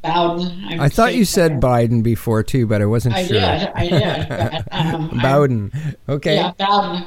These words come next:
Speaker 1: Okay. He said that this orange bed sheet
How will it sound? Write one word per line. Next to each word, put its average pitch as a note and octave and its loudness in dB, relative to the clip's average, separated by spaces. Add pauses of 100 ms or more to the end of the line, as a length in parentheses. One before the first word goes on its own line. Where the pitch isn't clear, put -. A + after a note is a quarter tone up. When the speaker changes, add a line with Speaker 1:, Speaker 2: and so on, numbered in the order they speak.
(140)
Speaker 1:
Okay. B3 -2 (720)
He F4+ 0
said A3 0 (100)
that F3+ 0 (540)
this G3 -4
orange B3+ 0
bed G3+ 2
sheet - -4